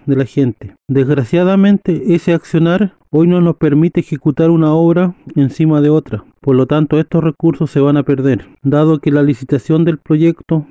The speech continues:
no nos permite redestinar recursos a otro lugar, en donde finalmente se van a perder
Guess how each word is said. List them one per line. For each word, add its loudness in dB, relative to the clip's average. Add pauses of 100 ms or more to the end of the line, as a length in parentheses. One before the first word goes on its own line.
no 2
nos 2
permite 0
redestinar 0
recursos -2
a 0
otro -2
lugar, -2
en 2
donde 2
finalmente 0 (180)
se -2
van 2
a -2
perder 0